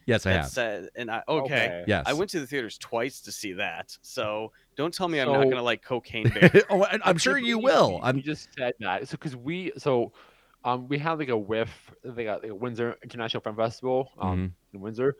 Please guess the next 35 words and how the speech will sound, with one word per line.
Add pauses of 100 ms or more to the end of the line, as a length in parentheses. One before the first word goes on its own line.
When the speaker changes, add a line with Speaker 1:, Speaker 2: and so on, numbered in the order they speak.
(280)
Speaker 3:
and (280)
they,
they
always
bring
in,
like, (160)
really
obscure
movies,
and
there
was
one (280)
that
was,
like, (280)
it
was,
like,
a
midnight
show, (400)
and (100)
it
was,
to,
I (100)
think
it
was
in
two
thousand
fourteen,